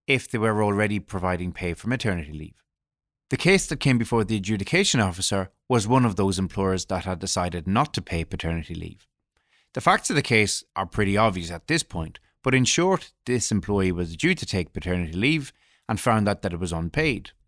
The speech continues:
He also found out at the same time that his female colleagues were, however, enjoying twenty-six weeks paid maternity leave. He brought out claim of gender discrimination under the Employment Equality Act,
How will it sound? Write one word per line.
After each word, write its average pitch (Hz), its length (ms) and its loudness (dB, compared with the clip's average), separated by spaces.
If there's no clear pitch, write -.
He 135 100 4
also 208 300 4
found 101 300 0
out 92 140 0
at 92 100 -6
the 98 80 -6
same 107 240 0
time 92 240 -4
that 92 140 -2
his 90 100 -4
female 143 380 2
colleagues 90 520 -4
were, 160 260 2
however, 92 380 2
enjoying 92 400 0
twenty-six 139 640 -4
weeks 98 240 -6
paid 113 500 -4
maternity 123 460 0
leave. 78 320 -8
He 220 140 0
brought 180 260 6
out 120 160 2
claim 113 240 4
of 101 100 2
gender 147 300 4
discrimination 101 720 0
under 101 180 -2
the 98 140 -2
Employment 90 420 -2
Equality 107 460 0
Act, - 300 -6